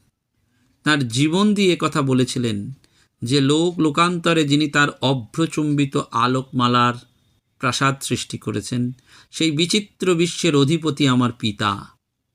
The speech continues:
আমার কোনো ভয় নেই। যুগে যুগে এই মা ভৈ বাণী যারা পৃথিবীতে আনয়ন করেন, তারা আমাদের প্রণম্য। সত্যি সত্যি যীশুখ্রিস্টের জীবন সেজন্য এক অমূল্য জীবন।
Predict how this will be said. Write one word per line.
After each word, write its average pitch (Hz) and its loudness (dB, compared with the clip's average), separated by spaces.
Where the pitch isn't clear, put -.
আমার 117 -4
কোনো 123 0
ভয় 101 -2
নেই। 101 -4
যুগে 156 2
যুগে 175 2
এই 175 2
মা 160 2
ভৈ 208 4
বাণী 147 2
যারা 131 2
পৃথিবীতে 127 -2
আনয়ন 113 0
করেন, 104 -8
তারা 104 -2
আমাদের 98 -6
প্রণম্য। 98 -10
সত্যি 151 -6
সত্যি 175 0
যীশুখ্রিস্টের 151 -2
জীবন 131 0
সেজন্য 127 0
এক 117 -4
অমূল্য 180 2
জীবন। 104 -8